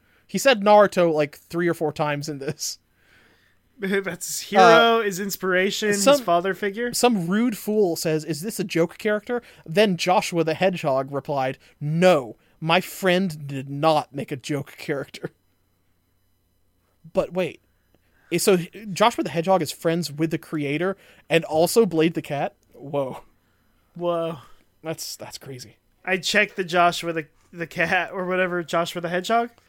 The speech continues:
Speaker 1: Joshua the Hedgehog.
Speaker 2: Yeah, it's fucking dead. He's dead.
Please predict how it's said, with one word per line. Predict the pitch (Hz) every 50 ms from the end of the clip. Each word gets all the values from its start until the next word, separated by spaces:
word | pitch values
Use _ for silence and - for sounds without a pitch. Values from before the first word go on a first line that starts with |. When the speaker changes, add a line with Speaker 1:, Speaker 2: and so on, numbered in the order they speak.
| _ _ _
Speaker 1:
Joshua | - 165 147 - 160
the | 143 139
Hedgehog. | 143 - 147 139 139 - _ _ _ _ _ _ _ _ _ _ _ _ _
Speaker 2:
Yeah, | - 180 170 165 165
it's | 170 175 - - -
fucking | - - 196 190 - 240 196 180
dead. | 170 175 185 196 196 185 180 - - _
He's | - 180 180 156 147
dead. | - 202 254 311 320 233 143 147